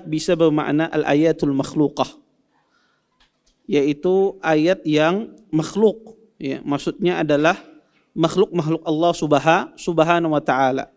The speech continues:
yaitu langit dan bumi, siang dan malam, itu tanda-tanda. Tanda-tanda Allah tapi makh-, makhluk. Ya. Makanya Allah katakan di dalam ayat suci Al-Quran, "Wa huwa alladhi khalaqal layla wan nahar, wasyamsa wal qamar."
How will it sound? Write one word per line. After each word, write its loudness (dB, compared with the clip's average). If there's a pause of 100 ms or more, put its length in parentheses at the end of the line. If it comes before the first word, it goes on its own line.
yaitu -2
langit -2
dan -4
bumi, -6 (400)
siang 2
dan 0
malam, 2
itu -4
tanda-tanda. -2 (480)
Tanda-tanda 4
Allah 4
tapi 0
makh-, 0 (160)
makhluk. -2 (640)
Ya. -4 (280)
Makanya 0
Allah 0
katakan -2
di 2
dalam 2
ayat -6
suci -8
Al-Quran, -4
"Wa 0
huwa 0
alladhi 0
khalaqal 0
layla 0
wan -6
nahar, -10 (880)
wasyamsa -2
wal 0
qamar." 0